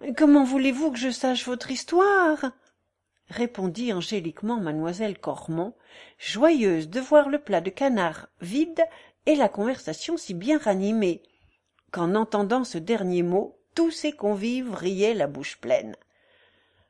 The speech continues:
Pauvre petite, » dit l'abbé de Sponde. Quand un malheur est venu, la charité,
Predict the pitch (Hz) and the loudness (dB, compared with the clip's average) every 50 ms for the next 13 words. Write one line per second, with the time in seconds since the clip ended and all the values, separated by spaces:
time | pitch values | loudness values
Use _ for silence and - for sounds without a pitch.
0 | _ _ _ _ _ _ _ _ _ _ _ - 196 196 196 196 190 196 214 220 | _ _ _ _ _ _ _ _ _ _ _ 4 6 8 8 8 6 4 2 0
1 | 220 - 247 254 247 - - 226 214 214 214 _ _ - 233 220 202 - _ _ | 2 2 0 0 0 -2 -4 -4 -4 -4 -6 _ _ -2 -2 -2 -4 -8 _ _
2 | _ _ _ _ _ _ _ _ _ _ - 185 156 165 165 156 156 156 147 151 | _ _ _ _ _ _ _ _ _ _ -12 -8 -4 -2 -2 0 2 0 2 0
3 | 170 160 147 135 135 - - _ - 120 110 98 110 - - - _ _ _ _ | -2 -2 -4 -8 -12 -14 -14 _ -12 -12 -10 -10 -12 -14 -16 -18 _ _ _ _
4 | _ _ _ _ _ _ _ _ _ _ - 208 269 277 277 - 277 262 254 254 | _ _ _ _ _ _ _ _ _ _ -6 0 2 2 2 2 2 2 2 2
5 | 254 247 254 262 262 233 226 226 208 202 208 214 196 233 277 294 254 185 - - | 2 4 4 4 4 4 2 0 -2 -2 -2 -2 2 2 4 4 2 0 -4 -10
6 | _ _ _ _ _ _ _ _ - 120 117 151 - - - 180 175 165 185 190 | _ _ _ _ _ _ _ _ -8 -6 -6 -6 -6 -4 -2 -2 -2 -2 -4 -6
7 | 190 _ - 262 247 220 170 147 - | -6 _ -2 0 2 2 0 0 -2